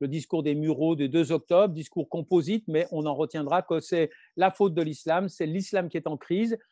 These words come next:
et on ne criminalise plus la frange radicale, je dirais ceux qui ont une très longue barbe et qui crient très fort « Allahu Akbar ». Non, la criminalisation englobe tout ce que Bernard Rougier a appelé l'écosystème,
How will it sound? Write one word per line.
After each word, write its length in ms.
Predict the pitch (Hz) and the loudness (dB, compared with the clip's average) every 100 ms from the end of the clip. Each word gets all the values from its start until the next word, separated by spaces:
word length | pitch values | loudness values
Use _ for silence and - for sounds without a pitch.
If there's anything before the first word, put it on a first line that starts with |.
| _ _ | _ _
et 120 | 185 180 | 2 2
on 100 | 175 | 2
ne 120 | 170 | 0
criminalise 840 | - - 254 233 214 202 196 165 | 0 2 4 4 2 2 0 -4
plus 300 | - 214 208 | -6 -2 0
la 180 | 185 165 | 0 -2
frange 760 | - - 240 285 269 214 147 165 - - _ | -6 -4 0 0 0 -2 0 -2 -2 -10 _
radicale, 840 | - 190 202 214 254 262 233 190 160 | 0 2 2 0 0 4 4 2 0
je 80 | 170 | -2
dirais 220 | 190 196 | -2 -2
ceux 140 | 214 | -4
qui 140 | - 202 | -4 -6
ont 40 | |
une 80 | 175 | -6
très 340 | - - 233 | -12 -2 2
longue 320 | 247 226 170 | 4 2 0
barbe 460 | 160 240 226 160 180 | 0 2 0 0 -2
et 140 | 185 165 | -2 -2
qui 180 | 190 | -4
crient 280 | - - 220 | -4 -4 -4
très 200 | - 202 | -4 -8
fort « 220 | - 220 180 | -2 2 4
Allahu 260 | 175 170 | 4 4
Akbar ». 360 | 202 285 262 165 | 2 0 -2 2
Non, 240 | 247 185 - _ _ _ - | 4 4 0 _ _ _ -4
la 140 | 170 | -4
criminalisation 1200 | - 262 247 220 196 185 180 160 - 196 240 277 - _ 190 | 0 2 4 4 0 0 0 -2 -2 -2 -2 -4 -8 _ -4
englobe 480 | 196 180 214 226 175 | 2 4 6 4 0
tout 160 | 247 247 | 2 2
ce 160 | - | 2
que 320 | 202 - 196 202 | -2 2 2 4
Bernard 320 | 180 175 165 | 2 0 -2
Rougier 340 | 165 139 180 | -4 -2 2
a 60 | 180 | 2
appelé 220 | 170 175 | 2 0
l'écosystème, 1160 | 160 208 - 220 208 - 190 - - 190 180 | 2 0 0 -4 -4 -4 -8 -4 2 2 2